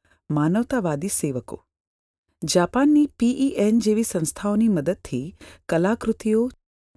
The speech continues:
ચિત્રાક્ષર આલેખ આદિના પ્રદર્શનોની ભરી રકમ ઊભી કરે. આજ સુધીમાં બાણું હજાર અણુબોમ્બ પીડિતોની કશા ખર્ચ વગર હિરોશિમા સદને રાહત આપી.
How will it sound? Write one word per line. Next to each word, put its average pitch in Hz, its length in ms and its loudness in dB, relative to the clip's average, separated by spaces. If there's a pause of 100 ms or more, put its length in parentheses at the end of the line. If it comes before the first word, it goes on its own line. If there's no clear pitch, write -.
ચિત્રાક્ષર 233 640 -2
આલેખ 175 420 -2
આદિના 165 340 -4
પ્રદર્શનોની 185 720 -2
ભરી 165 340 -2
રકમ 214 340 -4
ઊભી 151 180 -4
કરે. - 360 -10 (960)
આજ 180 280 2
સુધીમાં 165 760 -2 (300)
બાણું 165 580 0
હજાર 175 380 0
અણુબોમ્બ 165 680 -2
પીડિતોની 160 600 -4 (140)
કશા - 380 -6
ખર્ચ - 440 -4
વગર 131 280 -4 (600)
હિરોશિમા 233 460 2
સદને 175 440 -2
રાહત 143 400 -4
આપી. - 340 -14